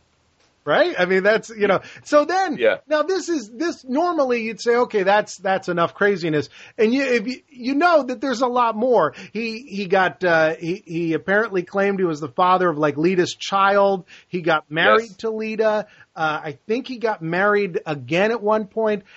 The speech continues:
Speaker 1: And, and then in, like, in, like, August, uh, uh, of two thousand, uh, what was it? Maybe, like, two thousand,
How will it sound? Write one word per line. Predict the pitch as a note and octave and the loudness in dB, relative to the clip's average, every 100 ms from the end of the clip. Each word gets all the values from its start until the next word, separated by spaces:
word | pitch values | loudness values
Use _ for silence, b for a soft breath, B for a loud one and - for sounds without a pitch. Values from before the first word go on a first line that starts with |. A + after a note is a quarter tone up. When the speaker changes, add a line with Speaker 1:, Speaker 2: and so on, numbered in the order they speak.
| B - | B 0
Speaker 1:
And, | G#3+ G#3+ A3+ | 0 0 -2
and | G#3 G3 G#3 _ _ _ _ G#3+ | -2 -2 -10 _ _ _ _ -4
then | F#3 A#3+ B3 | 2 4 4
in, | A3 | 4
like, | G3+ E3 - | 2 0 -4
in, | F#3+ | -4
like, | F3+ D#3+ - | -2 -4 -4
August, | F#3 G#3 A3 A3 - - | 0 2 2 0 -2 0
uh, | F3 D3+ C3 B B | 2 2 -2 B B
uh, | F3 D3 D3+ - | -4 -2 -2 -4
of | D#3+ C#3+ C3 - | -8 -8 -8 -12
two | - A3 | -12 -10
thousand, | G#3 G3+ F#3 F3 E3 E3 E3 E3 F#3 _ _ _ | 0 2 2 0 -2 -2 -4 -6 -10 _ _ _
uh, | D3 C#3 C3+ | -16 -14 -6
what | D3 D#3 | -4 -4
was | B2+ | -6
it? | C3+ | -4
Maybe, | C#3 C#3 C#3 | -4 -2 -2
like, | C3+ B2+ - | -2 -6 -10
two | F3+ | -10
thousand, | E3+ E3 D#3 D3+ C3+ D3+ D3 C#3+ C#3 C3 | -2 2 4 2 2 2 2 2 0 -4